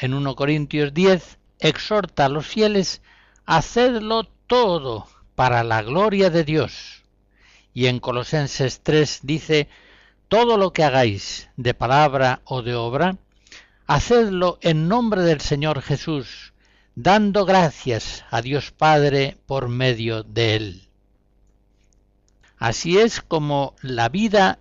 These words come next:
entera del cristiano, sus trabajos, sus actividades, sus relaciones familiares, personales, laborales, todas las dimensiones de su vida, han de hacerse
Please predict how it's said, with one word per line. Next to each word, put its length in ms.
entera 800
del 280
cristiano, 720
sus 360
trabajos, 1000
sus 320
actividades, 840
sus 180
relaciones 680
familiares, 760
personales, 960
laborales, 760
todas 580
las 320
dimensiones 1000
de 160
su 180
vida, 340
han 280
de 240
hacerse 840